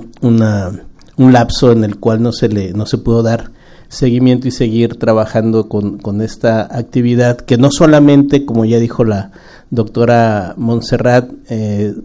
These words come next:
solo se remite a la cuestión de la aplicación de la prueba de acti-, de actitud académica, sino que también abre la posibilidad de poder generar una serie de intercambios académicos y culturales, donde, pues, efectivamente,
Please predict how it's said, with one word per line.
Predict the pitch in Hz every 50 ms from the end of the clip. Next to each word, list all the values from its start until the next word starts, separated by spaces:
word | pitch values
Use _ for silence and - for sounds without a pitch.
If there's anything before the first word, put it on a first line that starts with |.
| -
solo | - - - 120 113 113 117 123
se | 120 - -
remite | 113 101 107 101 107 110 110 107 - 127 120 113 104 - -
a | 139 120
la | 110 110
cuestión | - - 139 - - - 123
de | 117
la | 117
aplicación | 113 117 - 110 101 - 110 110 - 123 113
de | 113 113
la | 110 104
prueba | - 120 117 117 120
de | 117
acti-, | - 120 113 - -
de | - 110 110 107
actitud | 104 - - 113 107 - 117 113
académica, | 113 113 - 135 127 131 127 127 131 127 - 139
sino | 123 - 139 120 127 127 127
que | 156 147
también | - 135 123 127 123 127 135 139 147 143 - - - - - - - - -
abre | - 131 131 143 147
la | 151 143 -
posibilidad | - 120 - - 127 117 120 113 113 117 110 120 120 123 131 127 - - - - - _ _ -
de | 110 113
poder | 107 - 113 107 110 113 120 123 123 120 -
generar | - 131 113 113 110 107 113 113
una | 117 120 123
serie | 120 - - 117 110 120
de | 117 113
intercambios | 110 104 - 110 104 - - 117 113 117 110 117 117 117 - -
académicos | - 117 110 - 110 107 107 110 113 117 113 - - 113 - -
y | 113 98 92 90 92 107 -
culturales, | - - 104 104 - 135 127 135 127 123 123 135 156 151 - - - - - - - - - _ _
donde, | - - 120 120 127 127 127 131 135 143 151 147
pues, | 147 - - 107 107 - -
efectivamente, | 113 - - 104 101 - 123 120 120 120 120 120 120 117 - 123 123 120 117 110 104 -